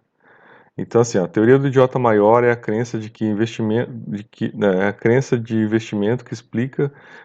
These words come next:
por que certos investidores compram mais coisas como imóveis, ações ou obras de arte que pareçam ser superfaturadas.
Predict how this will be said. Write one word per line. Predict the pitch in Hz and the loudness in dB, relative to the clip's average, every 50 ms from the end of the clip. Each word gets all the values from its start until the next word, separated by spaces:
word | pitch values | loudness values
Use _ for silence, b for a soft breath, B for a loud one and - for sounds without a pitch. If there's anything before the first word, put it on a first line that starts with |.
| B B | B B
por | - 107 | -8 -4
que | - 135 135 | 0 0 0
certos | - - 147 143 139 - 139 | 4 4 4 4 4 2 -4
investidores | 123 123 120 - - 104 101 101 104 113 120 117 | -4 -4 -4 -4 -6 -4 -2 0 0 0 0 -2
compram | - - - 120 120 120 123 117 113 | -4 -2 -2 -2 0 0 -2 0 2
mais | 107 107 107 117 123 135 135 - - - - _ _ b b b b b b b | 2 4 4 4 4 2 0 -2 -8 -20 -20 _ _ b b b b b b b
coisas | - - 107 104 104 104 - 123 127 - | -2 2 2 4 4 2 0 -4 -8 -8
como | - - 110 101 107 107 | -8 -6 -4 -2 -2 -2
imóveis, | 101 95 92 95 101 104 104 104 101 101 | -2 0 2 4 4 4 2 2 -2 -4
ações | 101 - - 101 101 101 101 | -6 -6 -4 -4 -4 -2 0
ou | 104 92 95 | 0 0 2
obras | 98 101 98 98 101 90 | 4 2 2 2 0 -4
de | 82 101 98 92 | -2 0 2 4
arte | 95 101 107 117 - - | 4 4 2 0 -2 -10
que | _ _ | _ _
pareçam | - 104 101 101 98 - - 113 113 113 - _ B B B B B B B B B B | -2 -2 0 0 -2 -6 -6 -8 -8 -10 -14 _ B B B B B B B B B B
ser | - - - - 110 104 107 107 | -20 -8 0 2 2 2 2 -2
superfaturadas. | - - - - - - - 123 117 - - 120 117 - - 117 - - 127 120 95 85 80 - - - - - - - | -4 -12 -16 -16 -14 -10 -8 -8 -6 -2 -2 -2 -2 0 -2 -2 -2 0 0 2 2 2 2 0 -2 -6 -12 -14 -18 -20